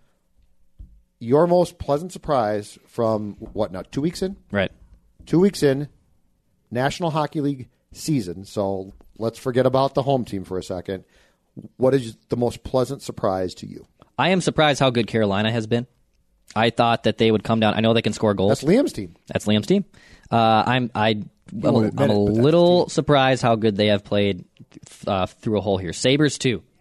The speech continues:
Speaker 2: Uh, I mean, uh, who would have thought Buffalo, uh, would be five and oh here through six, or five oh and one
Speaker 1: Didn't
Speaker 2: through six
Speaker 1: Buffalo,
Speaker 2: games?
Speaker 1: though, at one point under Housley last year, weren't they in first place overall
Speaker 2: They might
Speaker 1: in
Speaker 2: have
Speaker 1: the
Speaker 2: been.
Speaker 1: league in, like, November or
Speaker 2: They
Speaker 1: something
Speaker 2: might have
Speaker 1: at some
Speaker 2: been.
Speaker 1: point in time?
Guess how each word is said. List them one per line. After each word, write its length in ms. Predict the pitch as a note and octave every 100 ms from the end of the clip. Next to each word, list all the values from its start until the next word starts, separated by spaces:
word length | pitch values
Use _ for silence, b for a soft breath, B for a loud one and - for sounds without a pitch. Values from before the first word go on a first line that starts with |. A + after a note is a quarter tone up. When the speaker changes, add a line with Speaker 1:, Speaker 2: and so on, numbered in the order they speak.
| -
Speaker 2:
Uh, 40 |
I 220 | F#2+ F#2
mean, 140 | G2+ G2+
uh, 160 | G2+
who 120 | - C#3
would 120 | C3+
have 80 | -
thought 320 | C3+ F2+ -
Buffalo, 540 | C3+ - F#2+ E2+ E2+ - _ _
uh, 140 | G2 F#2
would 140 | G2
be 100 | G2+
five 380 | G2 - A#2 B2+
and 120 | A#2
oh 160 | A2 A2+
here 200 | G#2 G2+
through 200 | - G2
six, 220 | - G2+ -
or 80 |
five 260 | - A#2+ B2
oh 100 | A#2+
and 120 | A#2
one 160 | A2+ F3
Speaker 1:
Didn't 80 | G3+
Speaker 2:
through 160 | G3
six 100 | G#3
Speaker 1:
Buffalo, 180 | A3+ A3
Speaker 2:
games? 120 | G#3+
Speaker 1:
though, 180 | F3+ F3
at 80 | D3
one 220 | A#2+ D3+
point 280 | C#3+ D#3+ D#3+
under 160 | C3+ A#2
Housley 360 | A#2+ B2+ C3
last 320 | B2+ C3 B2+ C3+
year, 80 |
weren't 240 | G#2+ B2+ D3+
they 120 | F3+
in 80 | C#3+
first 340 | - B2+ B2+
place 320 | - A2+ A2+ -
overall 640 | G#2+ G2+ G2 F2+ F#2+ A2 -
Speaker 2:
They 80 |
might 120 | F#2 A#2
Speaker 1:
in 60 |
Speaker 2:
have 100 | A#2
Speaker 1:
the 60 | F3
Speaker 2:
been. 100 | A#2
Speaker 1:
league 120 | A#2+
in, 80 | A2
like, 160 | G#2+
November 540 | G#2+ G2+ G2+ G#2 A2+ A2+
or 20 |
Speaker 2:
They 60 | G2+
Speaker 1:
something 140 | A#2+
Speaker 2:
might 140 | G2+ G#2+
have 100 | G2
Speaker 1:
at 40 |
some 120 | A#2+ A#2+
Speaker 2:
been. 60 |
Speaker 1:
point 180 | A#2+ A#2
in 60 | A2+
time? 320 | A#2 A#2